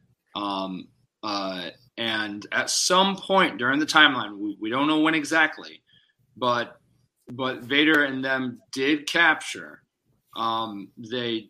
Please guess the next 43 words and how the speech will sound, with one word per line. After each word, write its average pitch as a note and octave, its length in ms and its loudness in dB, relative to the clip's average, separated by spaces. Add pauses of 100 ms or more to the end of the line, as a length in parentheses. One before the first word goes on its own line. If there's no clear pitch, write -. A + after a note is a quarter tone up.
did C3 200 -4
end B2+ 300 -6
up, A#2+ 240 -6 (100)
uh, A2 280 -4
capturing B2 560 -2
Maul, G#2 400 -6
and A2 80 -14
Maul A2 200 -6
was G#2+ 160 -14
in G2+ 80 -14
prison G2 400 -10
by G2 140 -6
the G2 180 -8
Empire, F2+ 500 -10 (120)
and F#2 220 -10 (100)
then G2+ 140 -12
he F#2+ 140 -8
ended F#2 180 -12
up - 120 -18
escaping. - 480 -12 (920)
And F2+ 500 -10 (160)
that G#2+ 140 -2
would A#2 180 -2
be C3 140 0
really, C3+ 680 -2
really A#2+ 300 -2
interesting A#2 640 -6
to G2+ 80 -12
see, G2+ 500 -2
like, G2 280 -8
because C3 280 -2
of, B2 180 -2 (380)
we C#3+ 80 4
know F3+ 160 8
at D3 80 2
this D#3 120 2
point C3+ 260 0
Maul C3 200 -2
doesn't B2+ 260 -4
know G2 420 -6
that G2+ 180 -8
Kenobi's F#2+ 340 -10
alive. D#2+ 320 -10